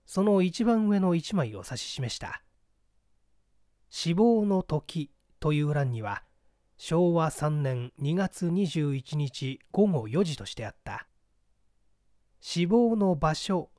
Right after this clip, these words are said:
という欄には、東京市バツバツ区バツバツ町バツバツ番地と書いてあって、死亡の原因という欄には、肺結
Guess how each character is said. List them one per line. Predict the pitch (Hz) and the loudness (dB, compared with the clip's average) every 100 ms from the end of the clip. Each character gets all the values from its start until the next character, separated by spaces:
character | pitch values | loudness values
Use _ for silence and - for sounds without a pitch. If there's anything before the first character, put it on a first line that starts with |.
| - | -2
と | 175 | -2
い | 170 | 0
う | 165 | 0
欄 | 151 123 | -2 -4
に | 107 | -6
は、 | 95 - _ _ _ _ _ _ _ _ - | -10 -12 _ _ _ _ _ _ _ _ 0
東 | 202 - | 2 2
京 | 196 156 | 0 0
市 | - - - _ | -2 -10 -12 _
バ | 135 131 | -6 -4
ツ | 196 | -2
バ | 180 | -2
ツ | - - | -4 -12
区 | 110 - | -14 -14
バ | - 131 | -8 -8
ツ | 170 | -2
バ | 175 | -4
ツ | - | -4
町 | - 104 95 120 | -12 -12 -12 -8
バ | - 127 | -6 -2
ツ | 220 | -2
バ | 202 | -2
ツ | - | -2
番 | 170 127 | -2 -2
地 | - - - _ - | -6 -16 -16 _ -6
と | 160 | -4
書 | - | -2
い | 139 | -4
て | 104 | -4
あ | |
っ | 95 | -10
て、 | - 98 - _ - _ _ _ _ _ | -10 -12 -12 _ -20 _ _ _ _ _
死 | - - 175 | -14 -4 0
亡 | 214 247 240 | 2 2 2
の | 214 165 | 2 2
原 | 160 208 | 0 2
因 | 202 190 170 160 _ | 2 0 -2 -4 _
と | - 170 | -4 0
い | 170 | 2
う | 160 | 0
欄 | 143 | -2
に | 113 | -4
は、 | 101 98 - _ _ _ _ _ _ _ | -6 -8 -10 _ _ _ _ _ _ _
肺 | - 185 | -2 -2
結 | - 160 | -2 -6